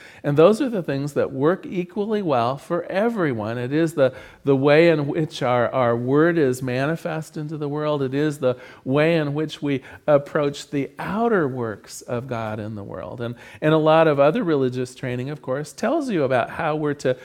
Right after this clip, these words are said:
show up in the world. You know, we're to, to treat each other as brothers and sisters. We're, we're supposed to sow as we wish to reap, right? There are a lot of, uh, whether it's in science of mind or other religions, there's also this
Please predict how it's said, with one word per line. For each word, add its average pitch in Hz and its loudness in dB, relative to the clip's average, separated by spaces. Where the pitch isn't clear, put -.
show 151 0
up 160 -2
in 170 -2
the 170 -2
world. 160 0
You 131 -10
know, 123 -8
we're 131 -6
to, 120 -4
to 147 0
treat 170 -2
each 170 -2
other 151 0
as 127 -2
brothers 139 2
and 127 -8
sisters. 127 -10
We're, 117 -2
we're 127 2
supposed 143 0
to 123 -4
sow 151 -2
as 135 -4
we 123 -4
wish 151 -2
to 135 -8
reap, 131 -4
right? 160 -2
There 190 0
are 165 4
a 151 2
lot 160 0
of, 147 0
uh, 135 2
whether 156 2
it's 143 0
in 135 -6
science 160 -4
of 147 -4
mind 135 -2
or 127 0
other 185 0
religions, 120 -4
there's 135 -8
also 214 -8
this 156 0